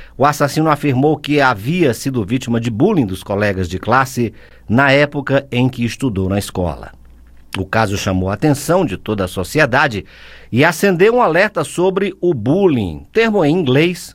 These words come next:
usado para definir agressões físicas ou verbais que são praticadas de forma repetitiva por uma ou mais pessoas contra outro, geralmente uma pessoa indefesa.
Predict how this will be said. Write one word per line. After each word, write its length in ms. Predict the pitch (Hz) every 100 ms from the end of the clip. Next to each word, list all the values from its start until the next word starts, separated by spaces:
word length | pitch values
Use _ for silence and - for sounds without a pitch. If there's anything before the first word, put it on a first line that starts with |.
| -
usado 680 | 147 101 113 139 151 147 143 - - - -
para 220 | 127 139
definir 500 | 123 131 123 117 127
agressões 800 | 113 107 98 - 95 90 - - - -
físicas 840 | - - 247 170 139 120 107 - -
ou 240 | 196 170
verbais 640 | 113 139 107 104 117 139 -
que 80 |
são 220 | - 151 143
praticadas 880 | 143 139 117 101 110 117 127 127 107
de 140 | 104
forma 460 | - 104 104 101 90
repetitiva 1080 | 139 190 156 151 160 151 170 180 165 165 160 - -
por 240 | - 156 143
uma 380 | 165 165 156 151 - -
ou 160 | - 147
mais 340 | 127 127 131
pessoas 680 | - 135 127 113 113 127 127
contra 500 | - 113 117 123 123 - -
outro, 580 | 143 160 127 - -
geralmente 520 | 78 127 151 120 127 143
uma 120 | 139
pessoa 520 | 117 - - 120 120
indefesa. 760 | 95 80 - 117 117 78 71